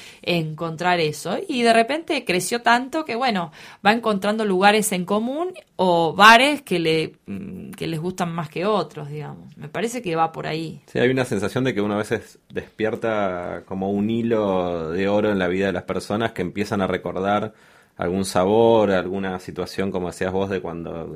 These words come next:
Speaker 2: veía a alguien tomarse un trago, las copas que había en su casa, y uno reflota lo, en una ciudad claramente, digamos, en un país en general, pero claramente más en las ciudades donde hay una, un an-,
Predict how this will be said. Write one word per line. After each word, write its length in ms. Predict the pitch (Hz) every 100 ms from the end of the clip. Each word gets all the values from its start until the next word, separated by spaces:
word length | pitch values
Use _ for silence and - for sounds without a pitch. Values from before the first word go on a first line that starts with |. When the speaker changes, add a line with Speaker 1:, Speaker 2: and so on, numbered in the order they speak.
| 80
Speaker 2:
veía 320 | 82 87 92
a 40 | 95
alguien 200 | 95 87
tomarse 340 | 87 87 -
un 120 | 87
trago, 760 | - 104 110 104 98 92 90 - - - _
las 160 | - 92
copas 280 | - 98 95
que 80 | 90
había 140 | 95
en 80 | 92
su 160 | 87
casa, 680 | - 107 107 101 - 85 85
y 80 | 98
uno 140 | 117
reflota 520 | 101 95 - 110 131
lo, 200 | 135 82 - - -
en 160 | 85
una 320 | 92 101 87 80
ciudad 420 | - 87 95 90
claramente, 460 | 90 85 92 90
digamos, 260 | 85 82 -
en 60 | 98
un 100 | 101
país 300 | 95 101 85
en 80 |
general, 240 | - 85 85
pero 240 | 78 82 - _ - - _
claramente 420 | - 87 90 87
más 160 | 90 87
en 80 | 87
las 100 | 85
ciudades 300 | - 92 101
donde 260 | 90 80 90
hay 220 | 113 98
una, 360 | 85 76 85 -
un 100 | 80
an-, 160 | 78